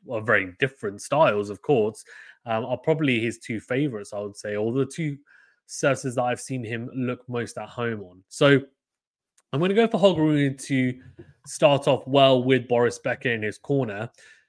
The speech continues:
Then I've got Sebastian Baez versus O'Connell, the qualifier. I'm gonna go for Baez.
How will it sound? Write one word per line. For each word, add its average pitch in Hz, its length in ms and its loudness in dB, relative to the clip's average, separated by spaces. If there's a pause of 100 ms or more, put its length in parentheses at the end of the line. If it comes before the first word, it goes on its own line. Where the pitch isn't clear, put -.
(160)
Then 147 100 2
I've 165 120 2
got 165 200 0
Sebastian 151 600 0
Baez 139 400 4
versus 131 280 -2
O'Connell, 131 400 -4
the 117 220 -2 (200)
qualifier. 147 420 2
I'm 120 40 2
gonna 135 140 2
go 170 100 4
for 175 140 -2
Baez. 120 720 4